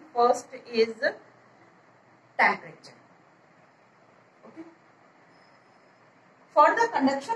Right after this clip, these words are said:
of electrolyte, they should be dissociated. इनको dissociated होना चाहिए. So, by rising the temperature, their force of attraction weakens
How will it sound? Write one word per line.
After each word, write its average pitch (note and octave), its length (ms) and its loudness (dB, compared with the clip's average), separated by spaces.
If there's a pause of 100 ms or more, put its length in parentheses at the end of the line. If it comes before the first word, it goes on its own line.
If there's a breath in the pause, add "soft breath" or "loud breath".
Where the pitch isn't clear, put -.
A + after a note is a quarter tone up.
of - 160 -8
electrolyte, C4 920 0 (640)
they G4+ 200 2
should F4+ 300 -4 (220)
be G4+ 260 0 (400)
dissociated. C4 720 -2 (1160)
इनको G#4+ 260 0 (180)
dissociated C4 680 -6
होना D#4+ 300 0
चाहिए. F#3+ 440 -10 (420)
So, F#4+ 320 4 (580)
by D4 240 4
rising C4 400 -2
the - 140 2
temperature, A#3+ 640 0 (140)
their D4+ 220 2
force B3 260 -4
of E4+ 140 2
attraction E4 480 -4
weakens - 460 -2